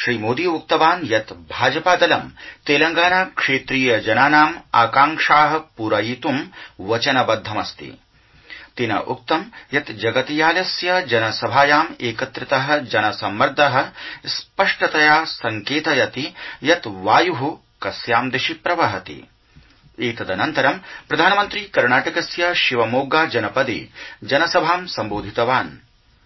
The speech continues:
कांग्रेस दलम् आक्षिपन् सः अवदत् यत् कांग्रेस दलं भ्रष्टाचरणात्मक राजनीतिं करोति। अपरतः भारतीय जनता पार्टीति दलस्य अर्थः अस्ति विकासः, विकसितं भारतं च।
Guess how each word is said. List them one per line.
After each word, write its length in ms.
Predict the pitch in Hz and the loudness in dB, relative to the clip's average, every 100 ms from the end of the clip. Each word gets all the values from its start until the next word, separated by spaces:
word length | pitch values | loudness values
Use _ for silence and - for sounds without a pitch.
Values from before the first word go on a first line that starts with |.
| _ _ _ _ - | _ _ _ _ 0
कांग्रेस 360 | 175 208 220 | 0 0 0
दलम् 240 | 196 202 196 | 2 2 4
आक्षिपन् 500 | 147 - - 190 196 | 2 0 0 -2 -2
सः 320 | - 123 117 | -2 0 0
अवदत् 1000 | - - 110 107 117 - - - - 143 | -2 -2 -2 0 -2 -4 -8 -18 -6 -2
यत् 140 | 151 | -2
कांग्रेस 540 | - 147 170 190 233 - | 0 2 2 0 -6 -6
दलं 300 | 196 202 196 | -6 -6 -8
भ्रष्टाचरणात्मक 1400 | 131 110 117 - 170 170 180 131 117 127 151 - 165 170 | -12 -6 -6 -2 2 2 2 0 4 4 2 0 -4 0
राजनीतिं 680 | 120 101 101 113 123 175 | 4 4 2 -2 -4 -6
करोति। 560 | 180 175 110 90 - - _ _ _ _ _ _ - - - | -2 0 -2 -4 -14 -18 _ _ _ _ _ _ -20 -10 -4
अपरतः 640 | 110 107 98 107 110 175 - - - - | -2 -2 -2 -4 -4 -6 -8 -16 -18 -14
भारतीय 600 | 85 139 185 196 220 190 | -2 2 2 2 -2 0
जनता 380 | 123 120 160 | 2 2 2
पार्टीति 560 | 151 143 147 147 160 147 | 4 4 4 2 -6 -2
दलस्य 420 | 113 113 113 - | 2 2 0 -4
अर्थः 500 | 104 - - - 110 | -2 -4 -6 -6 -2
अस्ति 480 | 113 - - 156 - _ - _ | 0 -2 -4 -6 -6 _ -20 _
विकासः, 720 | 85 101 131 156 - 180 170 196 _ _ - | -14 -6 2 2 4 2 0 -4 _ _ -12
विकसितं 800 | 90 135 190 - 185 170 175 151 | -6 0 0 0 -2 -2 -2 -12
भारतं 520 | - 120 110 107 95 | -4 -2 0 -2 -6
च। 100 | - | -6